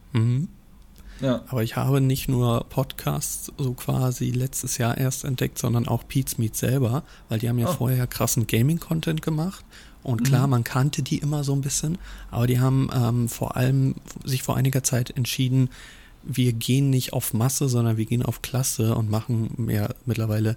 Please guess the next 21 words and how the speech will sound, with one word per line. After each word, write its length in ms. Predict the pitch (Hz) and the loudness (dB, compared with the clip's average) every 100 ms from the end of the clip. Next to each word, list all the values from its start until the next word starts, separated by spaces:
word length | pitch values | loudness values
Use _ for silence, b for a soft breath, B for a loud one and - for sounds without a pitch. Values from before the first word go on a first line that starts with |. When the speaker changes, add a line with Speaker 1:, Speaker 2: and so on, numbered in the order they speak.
| B B B | B B B
Speaker 1:
sehr, 240 | 139 120 120 | 0 2 4
sehr 120 | 120 | 2
gute 280 | 127 120 117 | 2 0 0
Game-Shows 880 | - 107 127 135 - 123 120 120 120 | 2 2 2 0 0 2 2 0 -2
und 100 | - | -4
so 140 | 113 | 0
weiter 220 | 113 120 | 0 2
und 100 | 117 | -2
so 80 | 113 | -4
fort, 360 | - 117 113 - 117 | -2 0 0 -2 -4
wo 220 | 117 113 | -2 0
Speaker 2:
Ach, 100 | - | 0
Speaker 1:
was 100 | - | 0
Speaker 2:
echt? 60 | 104 | -2
Speaker 1:
auch 200 | 113 - | -4 -2
als 100 | 131 | -2
Speaker 2:
Krass. 160 | 160 - | -2 -2
Speaker 1:
Inspiration 880 | 120 - 123 113 - 123 117 131 120 | -2 0 0 -2 0 2 4 4 2
diente 400 | 123 123 127 117 | 0 2 0 -2
für 300 | - 113 110 | 0 2 2
die 360 | 110 104 107 | 2 2 0